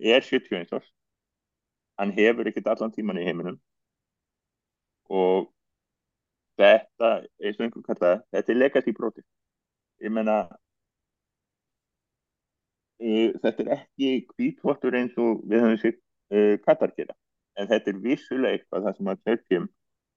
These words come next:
ætlar að gera hlutina þannig að hans verði minnst fyrir það. Það er, þú,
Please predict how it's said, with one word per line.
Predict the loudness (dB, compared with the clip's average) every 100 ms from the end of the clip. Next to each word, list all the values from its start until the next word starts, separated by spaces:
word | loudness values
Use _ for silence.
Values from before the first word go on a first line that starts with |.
| _ _ _
ætlar | -4 -2 0 -2
að | -2
gera | -4 -4
hlutina | -4 -6 -8 -12 -16 _ _ _ _ _ _ _ _ _ _ _ _ _ -6
þannig | -4 0
að | 0
hans | 0 -2
verði | 0 2 2
minnst | -2 -2 -4 -10 _
fyrir | -6 -4
það. | -6 -10 _ _ _ _ _ _ _ _ _ _ _ _ _ _ _ _ _ _ _ -4
Það | 2 2
er, | 0 _ _ _ -20 _ _ _
þú, | -6